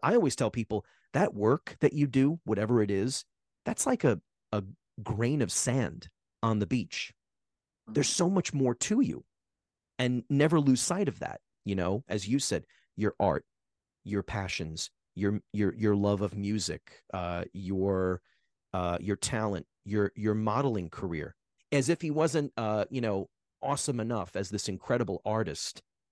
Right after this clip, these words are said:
Speaker 1: and providing all this content that makes us laugh and cry and think. He's a model too.
Speaker 2: <laughs>
Speaker 1: So tell us
Speaker 2: I'm
Speaker 1: about this modeling career,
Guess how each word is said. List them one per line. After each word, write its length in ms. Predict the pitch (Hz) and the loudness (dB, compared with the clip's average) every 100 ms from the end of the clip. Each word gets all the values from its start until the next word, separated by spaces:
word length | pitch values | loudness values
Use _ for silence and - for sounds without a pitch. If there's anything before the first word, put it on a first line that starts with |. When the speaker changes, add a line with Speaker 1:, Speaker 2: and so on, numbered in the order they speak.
| - | -6
Speaker 1:
and 140 | 101 | -6
providing 500 | - 110 110 117 110 | -2 0 2 2 0
all 180 | 101 120 | 0 0
this 160 | 101 - | -2 -6
content 500 | - 120 - 87 82 | -4 -4 -4 -8 -6
that 120 | 90 | -4
makes 260 | 104 104 | -2 -2
us 160 | 92 - | -4 -4
laugh 380 | 90 120 98 - | -2 0 0 -4
and 120 | - | -14
cry 400 | - 135 123 104 | -8 -4 0 0
and 200 | 80 78 | -2 -8
think. 420 | - 139 87 - _ _ _ _ _ _ | -2 -2 -2 -6 _ _ _ _ _ _
He's 180 | 226 165 | 0 2
a 60 | |
model 380 | 180 180 214 98 | 2 2 0 -2
too. 380 | - - 180 80 _ _ _ _ - | -2 4 4 4 _ _ _ _ -10
Speaker 2:
<laughs> 120 | 220 - 240 _ _ _ - | -10 -10 -20 _ _ _ -2
Speaker 1:
So 100 | 214 | -2
tell 180 | 202 247 | 2 2
us 140 | 214 | 4
Speaker 2:
I'm 60 | 208 | 4
Speaker 1:
about 180 | 180 165 | 2 2
this 160 | 165 | 0
modeling 560 | 156 156 170 220 233 165 | 0 0 2 2 2 0
career, 720 | - 147 120 117 95 80 - | 0 -2 0 0 -2 -6 -10